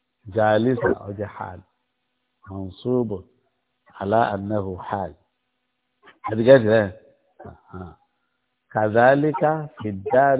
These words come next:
بشر مائسا. Ó di rẹ̀ ni. Hal náà ni ma'isa máa jẹ́ mẹ́rin. Tọ́. Irú àwọn èyí tó wá lè yíwọ́ bẹ́ẹ̀ náà tó la tó fẹ́ mú wáyé. Ìfẹ́ bá fún ní ìpìlẹ̀ wọn, ṣùgbọ́n wọ́n lè gba nẹ́sùbà.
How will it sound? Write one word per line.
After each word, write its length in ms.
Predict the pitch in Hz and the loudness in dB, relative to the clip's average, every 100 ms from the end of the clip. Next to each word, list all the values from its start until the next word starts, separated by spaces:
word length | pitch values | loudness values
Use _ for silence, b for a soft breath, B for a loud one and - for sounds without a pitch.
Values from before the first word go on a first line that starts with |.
| 110 | -2
بشر 460 | 101 123 - - 131 139 | -6 -10 -12 -10 -6 -6
مائسا. 880 | 135 117 110 110 - 143 139 - 110 - - _ _ _ _ _ _ _ _ _ _ _ _ _ _ _ _ _ - | -8 -6 -4 -4 -4 -4 -4 -4 -8 -8 -20 _ _ _ _ _ _ _ _ _ _ _ _ _ _ _ _ _ -8
Ó 120 | 127 | -4
di 140 | 117 | 0
rẹ̀ 280 | 131 131 117 | 6 6 6
ni. 120 | 92 87 - _ _ _ _ _ - | 2 -8 -20 _ _ _ _ _ 2
Hal 260 | 127 127 | 4 6
náà 280 | 110 117 113 | 4 0 -2
ni 100 | 107 | -4
ma'isa 520 | 101 98 117 117 95 95 | -4 -6 -6 -8 -8 -10
máa 220 | 92 95 | -10 -8
jẹ́ 200 | 95 101 | -8 -8
mẹ́rin. 340 | 101 85 80 _ _ _ _ _ _ _ | -10 -18 -20 _ _ _ _ _ _ _
Tọ́. 220 | - 190 - _ _ _ _ _ _ _ _ _ _ - | -6 -6 -6 _ _ _ _ _ _ _ _ _ _ 2
Irú 180 | 165 185 | 8 10
àwọn 200 | 151 127 | 10 10
èyí 100 | 123 | 8
tó 80 | 147 | 10
wá 120 | 147 143 | 10 10
lè 120 | 135 | 8
yíwọ́ 360 | 131 139 147 143 | 6 6 8 8
bẹ́ẹ̀ 220 | 143 131 | 10 8
náà 120 | 123 113 | 8 2
tó 100 | 110 | 2
la 120 | 107 | 2
tó 80 | 110 | 0
fẹ́ 160 | 113 120 | -2 -4
mú 100 | 120 | 0
wáyé. 260 | 120 113 95 87 _ _ _ _ _ _ _ _ _ _ _ _ _ _ _ _ _ _ _ - | 2 4 2 -10 _ _ _ _ _ _ _ _ _ _ _ _ _ _ _ _ _ _ _ -12
Ìfẹ́ 340 | 117 110 127 | -8 0 6
bá 100 | 143 147 | 6 6
fún 240 | 151 151 | 4 -2
ní 100 | 120 | -2
ìpìlẹ̀ 340 | 98 98 104 | -4 -2 2
wọn, 140 | 107 101 | 2 0
ṣùgbọ́n 240 | 95 104 | -2 -2
wọ́n 120 | 107 | -2
lè 60 | 104 | -2
gba 160 | 101 101 | 0 0
nẹ́sùbà. 380 | 110 107 113 | 0 -4 -4